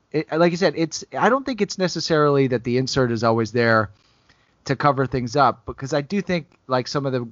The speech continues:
like, Crouching Tiger and stuff, it, it sometimes is just the foot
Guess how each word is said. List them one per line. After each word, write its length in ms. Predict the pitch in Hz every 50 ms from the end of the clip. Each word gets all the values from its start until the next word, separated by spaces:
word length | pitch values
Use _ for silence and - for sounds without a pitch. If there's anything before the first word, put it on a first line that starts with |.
| 117 -
like, 200 | 156 127 120 110 _ -
Crouching 320 | - - 143 139 - 135
Tiger 260 | - 135 135 147 139 135
and 80 | 123
stuff, 160 | - 131 117
it, 140 | 123 127 110
it 160 | 156 156 -
sometimes 440 | - 196 202 202 - 190 170 143 127
is 160 | 175 190 170
just 360 | 135 123 147 139 - - - - _ _ _ _ _ _ _ _ _
the 100 | - 139
foot 540 | - - - 170 170 165 - - - - -